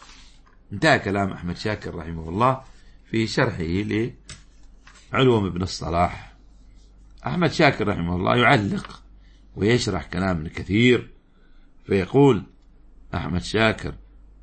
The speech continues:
رحمه الله: "الشروط السابقة في عدالة الراوي إنما تراعى بالدقة في المتقدمين، وأما المتأخرون بعد سنة ثلاثمائة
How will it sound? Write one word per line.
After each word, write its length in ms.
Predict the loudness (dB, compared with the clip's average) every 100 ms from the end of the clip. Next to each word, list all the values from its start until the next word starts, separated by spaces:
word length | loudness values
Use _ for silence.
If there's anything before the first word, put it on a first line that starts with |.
| -10
رحمه 420 | -6 -2 -2 -4
الله: 400 | -2 2 4 2 -4 -20 -20 -20 -20 -20 -20 -20 -20 -20 -20 -20 -20 -20 -14 -6
"الشروط 480 | -4 -2 -2 -2 -4
السابقة 920 | -6 0 4 4 4 4 4 2 -4 _ -20 -20 -20 -20 -18
في 160 | -2 0
عدالة 440 | 2 2 4 2 0
الراوي 760 | -2 4 6 6 6 6 4 -8 -20 -20 _ _ _ -8
إنما 340 | -4 -4 -2 -4
تراعى 540 | -2 2 4 6 4
بالدقة 600 | 2 -2 0 0 0 -4
في 220 | -2 -2
المتقدمين، 920 | -2 -2 -4 -2 -2 0 -2 -2 -4 -10 -20 -20 -20 -20 -20 -20 -8
وأما 340 | -4 -2 -2
المتأخرون 920 | -2 -2 -4 -4 0 4 6 6 4 -6 -20 -8
بعد 260 | -4 -2 -2
سنة 260 | -2 -2
ثلاثمائة 760 | -2 -2 -2 -2 -2 0 0 -2